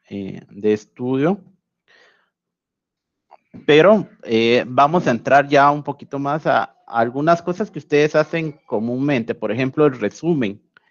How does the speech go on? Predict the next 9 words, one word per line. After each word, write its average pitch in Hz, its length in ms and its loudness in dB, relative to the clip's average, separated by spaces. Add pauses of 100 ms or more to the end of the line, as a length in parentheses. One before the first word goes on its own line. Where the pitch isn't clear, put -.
(1000)
El 135 120 0
resumen 175 500 4
ustedes 156 440 2
lo 135 180 4
hacen 160 560 2 (100)
cuando 117 300 0
presentan 110 480 -8
su 131 120 -10
tesis. 240 640 -2